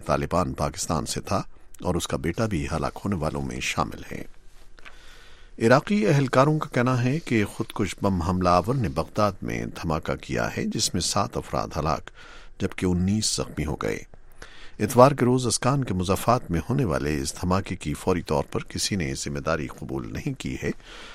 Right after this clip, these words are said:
جس علاقے میں زیادہ تر شیعہ آبادی رہتی ہے۔ تاہم داعش، جو ایک سنی گروپ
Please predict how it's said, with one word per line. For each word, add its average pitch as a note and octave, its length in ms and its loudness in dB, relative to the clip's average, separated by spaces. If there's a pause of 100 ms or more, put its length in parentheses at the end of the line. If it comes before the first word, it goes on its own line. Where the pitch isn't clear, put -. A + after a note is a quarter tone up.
(140)
جس G2+ 220 0
علاقے G2+ 320 2
میں E2 120 -2
زیادہ F2 360 4
تر - 80 -2
شیعہ G2 380 2
آبادی A1+ 340 -4
رہتی - 300 -4 (120)
ہے۔ - 80 -4 (800)
تاہم D#3 320 6
داعش، C3 540 4
جو G#2+ 120 0
ایک F#2+ 160 4
سنی A#2+ 360 2
گروپ G2 220 -2